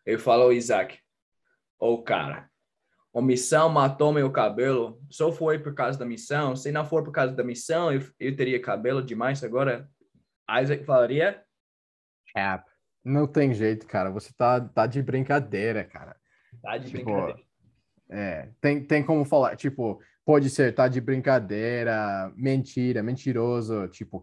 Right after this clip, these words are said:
Speaker 2: cap. É, é quando você quer dizer, "Ah, esse cara tá, é, é muito burro, não sabe o que tá, tá falando, tá, tá errado."
Speaker 1: E, e pode ser como um verbo também, sabe? Tipo, em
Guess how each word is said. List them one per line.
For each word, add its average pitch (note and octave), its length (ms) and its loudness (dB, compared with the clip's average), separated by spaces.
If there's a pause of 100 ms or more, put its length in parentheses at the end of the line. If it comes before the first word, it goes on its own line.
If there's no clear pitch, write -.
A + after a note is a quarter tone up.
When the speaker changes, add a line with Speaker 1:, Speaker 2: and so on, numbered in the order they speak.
Speaker 2:
cap. B2 340 0 (480)
É, A2+ 360 -4
é A#2+ 40 -4
quando C3+ 340 0
você C3 240 -2
quer B2 200 -4
dizer, A2+ 320 -4
"Ah, G#2+ 240 -2
esse A2+ 180 -10
cara B2 240 0
tá, G2+ 440 -2 (500)
é, D2 340 -14 (240)
é G#2 480 -20
muito A#2 260 -8
burro, G#2+ 300 -4
não G#2+ 180 -2
sabe G#2+ 300 0
o F#2+ 40 -4
que G2+ 140 -14
tá, F#2+ 260 -4
tá - 160 -10
falando, E2+ 400 -10
tá, F#2 300 -2
tá F#2 160 -4
errado." E2 400 -8 (400)
Speaker 1:
E, C3 200 -2
e C3+ 40 -6
pode E3 280 2
ser D#3+ 180 4
como C#3 240 2
um D#3 120 -2
verbo A#2 380 0
também, A#2 420 -4
sabe? A#2+ 260 -2
Tipo, A#2 340 -6
em A2 120 -4